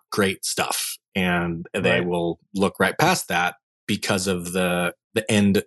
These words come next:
Speaker 1: destination, right?
Speaker 2: That's right.
Speaker 1: Like, "Whatever, man, whatever I gotta do." And that's, like, the approach. And,
Speaker 2: Yeah.
Speaker 1: you know,
Speaker 2: Yeah.
Speaker 1: souls,
Speaker 2: No, I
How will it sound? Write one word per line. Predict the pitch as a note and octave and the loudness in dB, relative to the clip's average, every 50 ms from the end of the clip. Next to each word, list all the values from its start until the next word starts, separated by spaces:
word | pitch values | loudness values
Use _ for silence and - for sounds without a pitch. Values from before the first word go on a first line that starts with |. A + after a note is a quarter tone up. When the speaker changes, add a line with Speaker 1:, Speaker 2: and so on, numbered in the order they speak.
| _ - | _ 0
Speaker 1:
destination, | A2+ F#2+ - - - F2+ F2 E2 D#2+ - - - - - _ _ _ _ _ _ _ _ _ _ _ _ _ - | 2 2 2 0 -2 -2 -2 0 0 -2 -4 -4 -10 -18 _ _ _ _ _ _ _ _ _ _ _ _ _ -6
right? | - - | -2 -2
Speaker 2:
That's | G2+ | 0
right. | - | 0
Speaker 1:
Like, | F2 E2+ E2 _ _ _ _ - | -2 -4 -6 _ _ _ _ -6
"Whatever, | F#2 F#2 G#2+ A#2+ B2+ B2+ G2+ F#2+ | 0 2 4 4 4 4 2 0
man, | F#2 F#2 F#2+ F#2 F#2 F2+ | 0 0 0 -2 -2 0
whatever | G2 G#2+ A2+ A#2 A2+ A#2 | 2 2 4 4 4 4
I | A#2 A#2 | 4 4
gotta | A2+ A#2 A2+ A2 G#2+ | 2 2 2 2 2
do." | G#2+ A2 G2+ F2 - _ _ - | 2 0 0 0 -4 _ _ -4
And | G2+ G2+ | -2 0
that's, | G#2+ G#2 G2+ - - | 0 0 0 0 0
like, | G#2 G2+ F#2+ - | 0 0 0 0
the | G#2 G2+ | 0 0
approach. | F#2+ - - G#2+ G2+ F2 D#2 - - - - - - _ _ _ _ _ _ _ _ _ _ | 0 2 2 2 2 0 -2 -4 -4 -4 -4 -6 -8 _ _ _ _ _ _ _ _ _ _
And, | - F3 E3+ E3+ E3+ E3 D#3+ D#3+ C#3 | -8 -6 -6 -6 -6 -6 -6 -4 -2
Speaker 2:
Yeah. | A#2+ C3+ D3 C#3+ A#2+ - _ _ _ _ _ _ _ _ _ _ | -2 -2 -2 -2 -6 -10 _ _ _ _ _ _ _ _ _ _
Speaker 1:
you | - F#2+ E2+ | -6 -6 -4
know, | D#2+ D#2+ | -4 -6
Speaker 2:
Yeah. | - - - - _ _ _ _ _ _ _ _ _ | -8 -12 -18 -20 _ _ _ _ _ _ _ _ _
Speaker 1:
souls, | - - - - B2 A#2+ A#2+ A#2 A2+ A#2 | -8 -4 0 4 4 4 6 4 4 4
Speaker 2:
No, | D3+ D#3+ D#3+ | 4 6 6
I | C#3 C3 C3 G2+ | 6 4 2 0